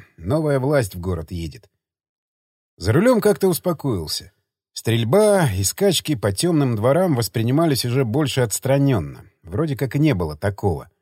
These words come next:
Вроде кино посмотрел. Ну и другие мысли в голову лезли, выталкивая все лишнее и ненужное.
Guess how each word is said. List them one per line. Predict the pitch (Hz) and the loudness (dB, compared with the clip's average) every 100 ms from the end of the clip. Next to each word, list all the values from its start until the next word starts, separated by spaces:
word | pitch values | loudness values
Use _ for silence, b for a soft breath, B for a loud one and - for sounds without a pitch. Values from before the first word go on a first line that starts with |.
| _ _ | _ _
Вроде | 95 165 147 | 0 2 2
кино | 170 170 113 | 2 2 2
посмотрел. | 101 98 92 - 71 - _ - | 0 -2 -2 -4 -10 -14 _ -10
Ну | 196 | -6
и | 196 | -4
другие | 165 143 151 147 | -2 0 2 4
мысли | 143 127 123 | 4 2 -2
в | 107 | -4
голову | 101 131 110 113 | -2 0 0 0
лезли, | 117 117 95 95 87 _ _ _ _ | 0 0 0 -2 -4 _ _ _ _
выталкивая | 90 98 165 175 147 143 135 113 | -4 0 2 2 2 2 2 2
все | - 120 | -2 0
лишнее | 120 147 - 101 101 | 0 0 -2 -2 0
и | |
ненужное. | 113 113 82 - - | -2 -2 -4 -8 -20